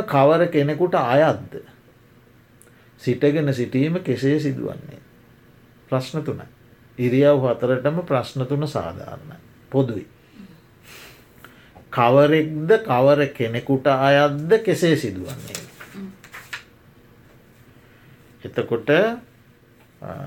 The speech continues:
Speaker 1: පළවෙනි ප්‍රශ්නය සහ දෙවෙනි ප්‍රශ්නය දෙකටම උත්තරේ සිතගෙන සිටීමේ ඉරියව්වේ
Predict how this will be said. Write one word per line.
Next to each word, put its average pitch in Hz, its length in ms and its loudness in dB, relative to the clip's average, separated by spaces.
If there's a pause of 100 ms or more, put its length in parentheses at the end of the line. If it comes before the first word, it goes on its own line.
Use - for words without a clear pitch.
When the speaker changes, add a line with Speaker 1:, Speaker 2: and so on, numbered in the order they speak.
(540)
Speaker 1:
පළවෙනි 180 520 4
ප්‍රශ්නය 180 440 -2 (120)
සහ 170 100 -4 (140)
දෙවෙනි 156 360 2
ප්‍රශ්නය 104 440 -6 (760)
දෙකටම 165 460 2
උත්තරේ 147 800 0 (1040)
සිතගෙන 143 640 0
සිටීමේ 127 680 -2
ඉරියව්වේ 117 840 0